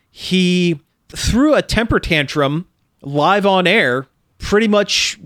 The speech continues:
rage quit in the middle of their race, just calling this a stupid game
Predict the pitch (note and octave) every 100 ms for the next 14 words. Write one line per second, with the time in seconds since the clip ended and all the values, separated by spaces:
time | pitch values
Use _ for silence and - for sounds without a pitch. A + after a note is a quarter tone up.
0 | D3 C#3 F#3+ A3 F3 - F3 E3+ F3+ D#3+
1 | D#3 E3 F3 E3+ F3 D#3+ D#3 D3 C3+ D3
2 | C3+ _ _ - C#3 F3+ E3+ - - -
3 | D#3+ E3 - E3 D#3+ D3+ D#3 C#3+ B2+ -
4 | - - F#3+ F3 C#3 D#3+ G3+ D#3+ F3